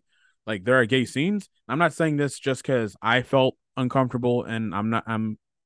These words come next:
like, homophobic. I'm saying because other felt, other people felt uncomfortable and <laughs> I felt like they were kinda homophobic,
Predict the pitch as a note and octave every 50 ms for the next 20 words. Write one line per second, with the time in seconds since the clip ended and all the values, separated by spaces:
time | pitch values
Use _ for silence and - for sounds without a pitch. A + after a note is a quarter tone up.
0 | _ _ _ _ - - A#2+ A2 - C3 B2 B2 A#2+ - B2+ A#2+ A#2+ B2 A#2+ A2+
1 | - _ _ _ _ - C3 D3+ D#3 C#3+ - D#3+ D3+ C#3+ B2+ D3 C3 B2 A2+ -
2 | - G2+ A2+ B2 A#2+ - - C3+ C3 - - _ _ _ _ _ - B2 B2+ C3+
3 | - D#3 C#3 D3 C#3 - D3+ D3 - - D3+ D#3 - E3+ D3 C3+ D3+ C#3 D3 D3+
4 | D3+ C#3+ _ _ _ _ _ _ _ _ _ - B2+ C#3 C3 A#2+ - - - _
5 | _ _ _ - - _ _ _ _ - - G#2+ A#2+ A2+ - C#3 C3 B2 B2 A2+
6 | G#2+ A2 G#2+ A2+ C3 C#3+ C#3+ D#3+ D#3+ D3+ D3+ C3 F3 F3 E3+ D#3+ - - F3+ F#3
7 | F3+ F#3 F3 - -